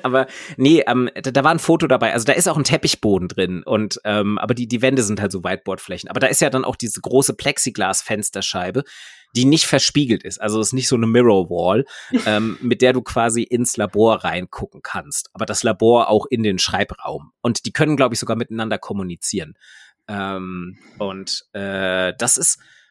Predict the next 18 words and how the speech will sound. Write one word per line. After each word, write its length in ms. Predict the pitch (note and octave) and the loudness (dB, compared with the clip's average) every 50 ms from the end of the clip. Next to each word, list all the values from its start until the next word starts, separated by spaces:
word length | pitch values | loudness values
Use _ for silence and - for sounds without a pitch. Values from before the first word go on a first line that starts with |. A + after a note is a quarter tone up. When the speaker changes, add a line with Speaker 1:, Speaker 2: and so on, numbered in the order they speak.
| _ _ - - - - - | _ _ -20 -18 -18 -14 -12
Speaker 1:
also 200 | - A#2+ A2 G#2+ | -10 -10 -8 -4
finde 200 | - E3+ F#3 E3 | -4 -4 -2 0
ich 80 | E3 | -2
einfach 160 | - C3+ C3+ - | -2 -2 -2 -2
so 100 | - C3+ | -2 -2
ein 120 | B2 G#2 | -4 -2
wahnsinnig 460 | A#2+ B2+ D#3 E3+ D#3 C#3+ C3 - - _ _ | -2 -4 -4 -4 -6 -8 -10 -10 -12 _ _
kluges 340 | - - D#3 D3+ - - - | -14 -12 -12 -12 -10 -10 -8
Design. 300 | - C3 C#3+ D#3 D3+ C3 | -6 -4 -4 -2 -2 -2
Und 100 | A#2+ B2 | -2 -2
das 120 | A2+ - | 0 0
haben 100 | D#3+ D#3+ | 0 -2
die 100 | C#3+ C3 | -2 -4
halt 160 | C#3 B2+ - | -4 -4 -4
mit 120 | D3 D3 - | -4 -2 0
Studierenden 760 | - - - B2 - - C#3 D#3+ D#3+ D#3 A2+ F#2 F#2+ F#2 | -2 -2 -2 -8 -12 -4 -4 -2 0 0 -2 -2 -4 -4
zusammen 540 | - - - G#2+ F#2 G2+ G2 G2+ G2 G2 G2 - | -4 -4 -4 -4 -4 -4 -4 -4 -6 -8 -10 -10
designt. 640 | G#2 F#2+ - - D#2 D#2+ E2 D2+ D#2 E2 - - | -4 -4 -4 -4 -4 -6 -8 -10 -12 -12 -14 -16